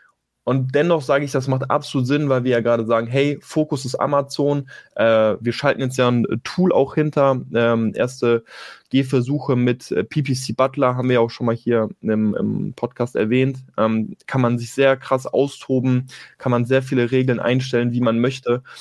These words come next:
Ähm, aber wir sind gerade tatsächlich eher noch im Prozess, das Ganze umzubauen, umstrukturieren, bewusst zu sagen, welche Seed-Keywords wollen wir pushen auf Produktebene.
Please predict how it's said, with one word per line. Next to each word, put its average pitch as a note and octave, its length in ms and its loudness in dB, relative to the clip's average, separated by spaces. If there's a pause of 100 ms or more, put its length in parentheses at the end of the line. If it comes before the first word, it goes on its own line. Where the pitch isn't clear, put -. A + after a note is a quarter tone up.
(500)
Ähm, A2 440 2
aber A2+ 200 4
wir B2+ 120 2
sind B2+ 160 2
gerade B2+ 220 2
tatsächlich B2+ 380 -4
eher C3 180 4
noch B2+ 160 -2
im A#2 180 -4
Prozess, B2+ 400 -4
das A2+ 100 -18
Ganze B2+ 300 0
umzubauen, B2+ 580 0
umstrukturieren, B2+ 1200 -2 (160)
bewusst C3 420 -2
zu A#2 60 -6
sagen, A#2 260 4
welche A#2 260 0
Seed-Keywords B2+ 600 -2
wollen A#2+ 100 0
wir A2+ 100 2
pushen C3 440 -2
auf C3 280 0
Produktebene. B2 840 0